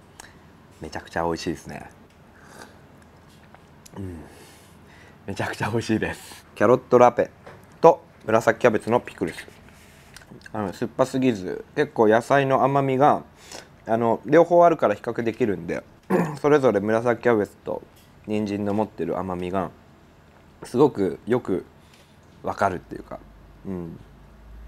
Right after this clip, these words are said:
生で食うよりやっぱり全然この野菜の引き、甘みの引き出しがすごいわかるから楽しいです。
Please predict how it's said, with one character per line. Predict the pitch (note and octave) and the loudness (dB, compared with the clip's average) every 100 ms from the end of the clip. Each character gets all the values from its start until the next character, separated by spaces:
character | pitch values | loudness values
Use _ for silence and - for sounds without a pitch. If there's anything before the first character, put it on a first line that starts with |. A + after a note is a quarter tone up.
| - - | -16 -2
生 | C#3+ C3 | 2 2
で | G#2+ | 2
食 | G2+ | 0
う | F#2 | -2
よ | E2 | -2
り | |
や | E2+ | -6
っ | |
ぱ | - | -6
り | E2+ | -6
全 | F#2+ F#2 | -6 -4
然 | F#2+ | -4
こ | G2 | -4
の | F#2+ | -2
野 | F#2+ | -2
菜 | G2 A2 G#2+ | 2 2 2
の | G#2 - - - - - _ - - | -2 -6 -18 -20 -20 -20 _ -20 -10
引 | A2 | -6
き、 | |
甘 | G#2+ A2+ | -2 -2
み | A#2+ A#2 | 0 -2
の | |
引 | A2+ | -4
き | - | -2
出 | A2 G#2+ | -2 -2
し | G2 | -6
が | F#2+ G2 - - - - - - _ | -10 -12 -20 -20 -20 -20 -20 -20 _
す | - G2 | -16 -8
ご | G2+ | -4
い | F2+ | -4
わ | F2 | -4
か | F2 | -8
る | D#2+ | -10
か | F#2 | -14
ら | - G#2 | -12 -8
楽 | G#2+ | -6
し | A#2 | -4
い | |
で | F#2+ | -4
す。 | - | -8